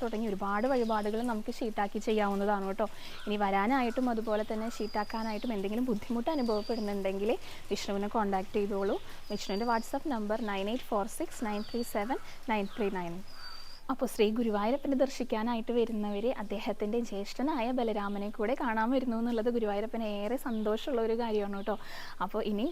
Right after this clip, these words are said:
ക്ഷേത്ര ദർശനത്തിന് ഗുരുവായൂരിലേക്ക് വരുന്നവർ തീർച്ചയായും ഇവിടെ നെന്മിനി ബലരാമസ്വാമി ക്ഷേത്രത്തിലേക്കും വരേണ്ടതാണ്. ആ,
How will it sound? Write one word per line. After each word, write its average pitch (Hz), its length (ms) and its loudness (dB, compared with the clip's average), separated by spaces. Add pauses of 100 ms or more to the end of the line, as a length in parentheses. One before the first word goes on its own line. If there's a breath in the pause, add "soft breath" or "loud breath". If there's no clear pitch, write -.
ക്ഷേത്ര 214 360 0
ദർശനത്തിന് 247 480 0
ഗുരുവായൂരിലേക്ക് 220 560 2
വരുന്നവർ 240 260 2 (120)
തീർച്ചയായും 233 680 0 (140)
ഇവിടെ 220 260 0
നെന്മിനി 208 400 -2
ബലരാമസ്വാമി 214 720 -2
ക്ഷേത്രത്തിലേക്കും 226 720 -2
വരേണ്ടതാണ്. 208 640 0 (540 loud breath)
ആ, 208 60 0